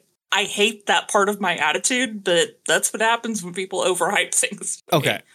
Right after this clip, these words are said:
Speaker 2: I just, <laughs> so, like, all the first season of that show,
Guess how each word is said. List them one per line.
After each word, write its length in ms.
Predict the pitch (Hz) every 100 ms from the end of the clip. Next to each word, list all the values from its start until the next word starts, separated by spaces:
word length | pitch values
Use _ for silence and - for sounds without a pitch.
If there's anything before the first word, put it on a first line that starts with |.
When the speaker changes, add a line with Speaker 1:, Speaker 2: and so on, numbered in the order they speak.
| 143 151
Speaker 2:
I 100 | 196
just, 420 | 208 - _ - - - _ _ _ _ _ _
<laughs> 680 | _ _ - - 143 - -
so, 280 | 147 165 151
like, 280 | 147 131 - _ _ _ _ -
all 200 | 170 214
the 120 | 208
first 360 | - 180 151 -
season 300 | 120 123 120
of 140 | 110
that 180 | 113 104
show, 380 | - 85 80